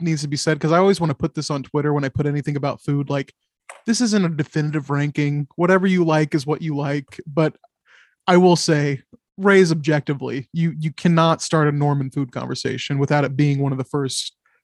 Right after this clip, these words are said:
restaurants you mention. But Ray's Barbecue, a great pick, was on my big board. A little sad I didn't get it, but, uh, I'm actually getting my top prospect, which I'm pretty excited about.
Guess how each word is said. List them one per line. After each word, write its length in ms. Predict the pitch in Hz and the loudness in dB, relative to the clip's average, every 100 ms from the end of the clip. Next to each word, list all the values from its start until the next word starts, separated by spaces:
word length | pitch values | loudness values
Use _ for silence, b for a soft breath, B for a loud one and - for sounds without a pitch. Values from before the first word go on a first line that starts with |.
| - | -4
restaurants 480 | 156 - - - - | -4 -2 -8 -8 -10
you 80 | - | -10
mention. 460 | - - - - - _ b b | -12 -14 -12 -14 -16 _ b b
But 140 | 160 147 | 2 4
Ray's 260 | 180 208 | 6 4
Barbecue, 400 | 180 185 175 185 | 4 4 4 6
a 40 | 170 | 6
great 260 | 170 170 | 4 0
pick, 220 | - 165 160 | 0 0 0
was 100 | 147 | 0
on 140 | 160 | 0
my 80 | 156 | 0
big 260 | 147 139 | 0 -2
board. 380 | 135 139 143 139 135 B B B | -2 0 0 -4 -8 B B B
A 80 | 156 | -8
little 160 | 156 151 | -4 -2
sad 220 | 170 165 | 2 2
I 60 | |
didn't 220 | 156 156 143 | 2 -2 -2
get 180 | 147 | -2
it, 220 | 151 143 147 | -2 -4 -2
but, 180 | 151 | 0
uh, 520 | 147 143 143 143 143 - _ _ _ _ | 0 0 -2 -4 -6 -8 _ _ _ _
I'm 100 | 170 | -2
actually 300 | 180 240 180 | -2 0 -2
getting 140 | 160 151 | -2 -4
my 80 | 147 | -6
top 260 | 165 147 | -6 -6
prospect, 720 | 151 147 139 - 92 - - _ _ _ _ | -4 -6 -6 -10 -12 -14 -20 _ _ _ _
which 120 | - | -6
I'm 100 | 151 | -2
pretty 240 | 156 147 143 | 0 2 0
excited 420 | - 143 135 131 | -2 -2 -2 -4
about. 380 | - 92 90 | -8 -6 -8